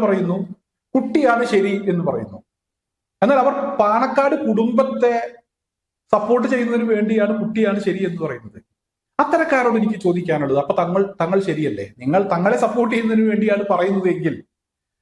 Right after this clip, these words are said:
തങ്ങൾ കുട്ടി പറഞ്ഞത് ശരിയല്ല എന്ന് പറഞ്ഞ് തിരുത്തിയിട്ടുണ്ട്. അതിനെക്കുറിച്ച് നിങ്ങളുടെ അഭിപ്രായം എന്താണ്? ഒരു വ്യക്തത വരുത്തണം. സമൂഹ മാധ്യമങ്ങളിൽ അഭിപ്രായം പറയുന്ന ആളുകൾ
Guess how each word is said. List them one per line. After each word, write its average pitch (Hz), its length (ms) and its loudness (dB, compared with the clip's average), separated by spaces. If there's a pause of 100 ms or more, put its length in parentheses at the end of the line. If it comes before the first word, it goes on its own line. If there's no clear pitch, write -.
(240)
തങ്ങൾ 202 240 2 (100)
കുട്ടി 254 220 -2
പറഞ്ഞത് 240 320 0
ശരിയല്ല 220 340 2 (120)
എന്ന് 220 160 0
പറഞ്ഞ് 214 240 -2
തിരുത്തിയിട്ടുണ്ട്. 170 540 -4 (300)
അതിനെക്കുറിച്ച് 226 480 -2
നിങ്ങളുടെ 196 280 -2
അഭിപ്രായം 151 400 -4
എന്താണ്? 120 260 -6 (640)
ഒരു 330 140 2
വ്യക്തത 226 460 -2 (100)
വരുത്തണം. 190 360 -2 (800)
സമൂഹ 180 280 2
മാധ്യമങ്ങളിൽ 180 540 0
അഭിപ്രായം 170 440 0
പറയുന്ന 165 320 -2
ആളുകൾ 147 240 0